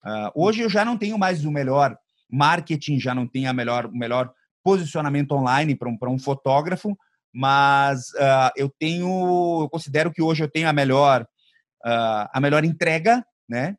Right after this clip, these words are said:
O que o cara recebe quando ele me contrata lá no final da história é, eu, eu, eu sempre digo que é encantador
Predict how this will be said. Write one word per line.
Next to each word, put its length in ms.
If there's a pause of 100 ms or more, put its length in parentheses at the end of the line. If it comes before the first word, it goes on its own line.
O 80
que 160
o 60
cara 300
recebe 760 (580)
quando 220
ele 140
me 80
contrata 580
lá 160
no 80
final 560
da 100
história 380
é, 240
eu, 180
eu, 220
eu 100
sempre 240
digo 240
que 120
é 20
encantador 720